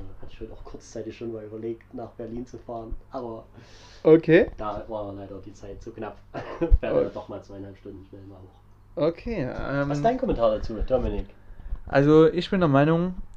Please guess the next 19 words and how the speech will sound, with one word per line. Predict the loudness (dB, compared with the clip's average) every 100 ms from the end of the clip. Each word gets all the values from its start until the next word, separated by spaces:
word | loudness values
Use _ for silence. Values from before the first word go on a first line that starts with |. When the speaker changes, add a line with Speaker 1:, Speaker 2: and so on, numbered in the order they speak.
| -14
Speaker 2:
dass | -2 0 0 -2
es | 0
jetzt | 6 6 4
an | 0 2
der | 2
Zeit | 4 4
ist, | 4 -2 -6 -12 -12 -4
äh, | 0 2 2 0 -2 -6 -4
und | 0 0
ich | 2
bin | 2
auch | 2
der | 4
Meinung, | 2 2
dass | -4 -6
das | -10 -4 0
Alba | 4 2
schaffen | 2 -2 -6 -4
kann, | -2 -2